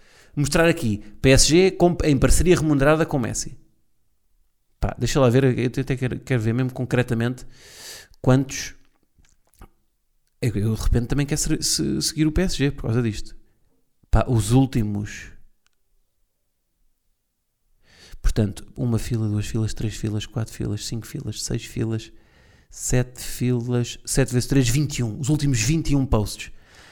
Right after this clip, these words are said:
Eles em um dia fizeram vinte e um posts. Vídeos, é só Messi, Messi, Messi, Messi. É mesmo chuchar na, na teta do Messi,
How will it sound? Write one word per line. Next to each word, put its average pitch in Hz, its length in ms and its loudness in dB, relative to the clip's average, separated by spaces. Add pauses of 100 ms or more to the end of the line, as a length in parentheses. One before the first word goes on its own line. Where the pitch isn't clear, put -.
(160)
Eles 139 220 8
em 147 140 10
um 170 140 6
dia 143 200 8
fizeram 123 280 6
vinte 131 300 6
e 135 60 6
um 120 80 6
posts. - 480 0 (260)
Vídeos, 110 720 6
é - 80 4
só 117 200 6
Messi, 113 360 0
Messi, 117 300 2
Messi, 110 260 -2
Messi. - 320 -10 (1000)
É 120 120 -2
mesmo 135 160 2
chuchar 139 640 2
na, 135 120 -2 (380)
na 131 120 0
teta 143 320 0
do 135 100 2
Messi, 113 420 0